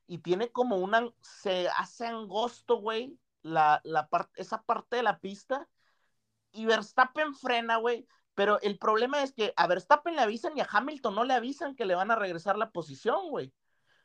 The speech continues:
Yo ahí creo que es otro error de la fia, güey.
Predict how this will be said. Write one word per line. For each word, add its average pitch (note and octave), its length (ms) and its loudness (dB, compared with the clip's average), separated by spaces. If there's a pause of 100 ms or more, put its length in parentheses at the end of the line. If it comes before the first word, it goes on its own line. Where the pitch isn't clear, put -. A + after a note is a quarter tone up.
(160)
Yo E3+ 180 6
ahí E4 160 6
creo C#4 220 2
que C4 100 0
es A#3+ 80 -6 (120)
otro G#3+ 280 0
error G#3 260 0
de A#3+ 120 0
la F3 120 0
fia, A3+ 280 -8
güey. B2 280 -14